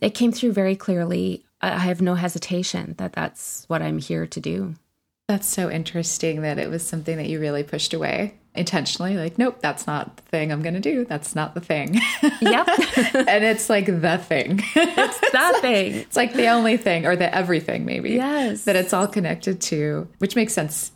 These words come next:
Speaker 2: to me. I find that interesting how the message will continue to knock at the door until you answer it, really.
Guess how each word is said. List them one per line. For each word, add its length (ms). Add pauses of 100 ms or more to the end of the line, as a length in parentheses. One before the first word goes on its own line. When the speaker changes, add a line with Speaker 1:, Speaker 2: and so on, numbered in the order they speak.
Speaker 2:
to 160
me. 280
I 380
find 240
that 100
interesting 520
how 500
the 140
message 500
will 80
continue 520
to 100
knock 220
at 100
the 80
door 540 (220)
until 440
you 140
answer 340
it, 160
really. 480